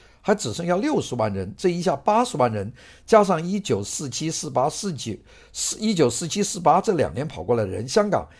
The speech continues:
到一九五零年人口已经到二百二十万，那个时候是多的，因为没有设卡，想来就来。那么到一九五零年就设了关卡，就警察把守。到了一九六一年就设立移民局，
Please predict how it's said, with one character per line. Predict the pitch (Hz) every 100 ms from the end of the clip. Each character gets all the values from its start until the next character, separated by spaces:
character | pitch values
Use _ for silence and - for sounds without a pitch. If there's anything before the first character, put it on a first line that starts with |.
| - -
到 | 190 208
一 | 208
九 | 208
五 | 160 107
零 | 110
年 | 139 113
人 | 127 123
口 | - 90
已 |
经 | 82 123
到 | 123 - -
二 | 190 180 127
百 | - 95 - -
二 | 143 98
十 | -
万， | 104 101 _ _ _ _ _ _
那 | - 175
个 | 151
时 | -
候 | 113
是 | - 107 - -
多 | 165 165
的， | 131 117 -
因 | 214
为 | 233 196 -
没 | 131 160
有 | 214
设 | 113 - 156
卡， | - - - _ _ _
想 | - 127 107
来 | 107 165
就 | 196 135
来。 | 101 107 - _ _ _ _ _ _ _ -
那 | 180
么 | 175
到 | 170 165
一 | 175
九 | 170
五 | 160 113
零 | 107 151
年 | 123 110
就 | 135
设 | 120 120
了 | 110
关 | 123 123
卡， | 135 - -
就 | 117
警 | - 120 82 80
察 | - 107
把 | - 95
守。 | 127 101 - -
到 | 135 123
了 |
一 | 110 139
九 | 110
六 | 123 185
一 | 131 147
年 | 151 117 101 - - _
就 | 120
设 | 120 180
立 | 139
移 | 113 135
民 | 143 147
局， | - 101 139